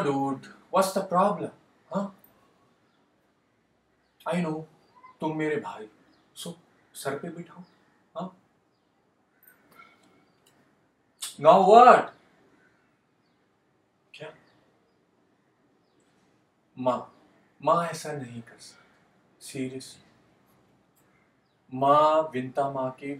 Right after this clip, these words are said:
बच्चों को जन्म लेने के पूर्व ही मारने की कोशिश कर रही है। Forget।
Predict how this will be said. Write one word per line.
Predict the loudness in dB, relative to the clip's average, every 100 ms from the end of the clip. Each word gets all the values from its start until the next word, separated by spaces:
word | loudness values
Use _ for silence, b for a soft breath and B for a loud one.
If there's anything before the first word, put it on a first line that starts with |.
| -14
बच्चों | -18 -18 -16 -16
को | -12 -10
जन्म | -8 -10 -8
लेने | -10 -10 -12
के | -12
पूर्व | -8 -8 -8
ही | -10
मारने | -8 -8 -8 -12
की | -16 -18 -18
कोशिश | -18 -18 -20
कर | -20
रही | -20 -20 _
है। | _ _ _ _ _ _ -20 -20 _ _ _ _ _ _ _ _ -12
Forget। | -10 -10 -14 -20